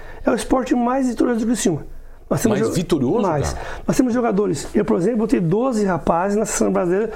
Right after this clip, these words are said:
Speaker 1: nos, nos últimos cinco anos. Eu tenho rapazes que foram pro Pan-Americano, foram pra Sul-Americano, foram pra Mundial, rapazes que foram pra China, Venezuela, Tailândia, Japão,
Speaker 2: Caraca.
Speaker 1: né? Tudo aqui da, da quadra da sat, da
Speaker 2: Nosso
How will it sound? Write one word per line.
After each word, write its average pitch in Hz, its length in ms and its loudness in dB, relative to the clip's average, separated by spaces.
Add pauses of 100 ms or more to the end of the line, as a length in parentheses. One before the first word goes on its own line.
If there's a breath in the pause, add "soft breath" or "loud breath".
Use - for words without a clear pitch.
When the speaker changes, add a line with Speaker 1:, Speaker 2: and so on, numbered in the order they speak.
(140 loud breath)
Speaker 1:
nos, 190 140 2
nos 208 180 2
últimos 202 240 0
cinco - 180 0
anos. 190 280 -2 (540 loud breath)
Eu 165 100 2
tenho 208 160 2
rapazes 180 480 0
que 214 100 2
foram 185 180 2
pro - 100 -8
Pan-Americano, 196 640 0 (380 loud breath)
foram 170 140 0
pra 147 80 0
Sul-Americano, 202 580 0
foram 175 140 0
pra 175 100 0
Mundial, 196 420 0 (220 loud breath)
rapazes 240 380 0
que - 40 -6
foram 214 140 2
pra 254 160 2
China, 220 420 0 (1500 loud breath)
Venezuela, 214 800 2 (240)
Tailândia, 226 600 2
Japão, 220 580 0 (340)
Speaker 2:
Caraca. - 280 -4
Speaker 1:
né? 240 200 -2
Tudo 269 160 0
aqui 302 140 2
da, 311 320 0 (600)
da 226 100 0
quadra 226 220 2
da 240 80 0
sat, 226 280 0
da 233 80 0
Speaker 2:
Nosso 98 60 -2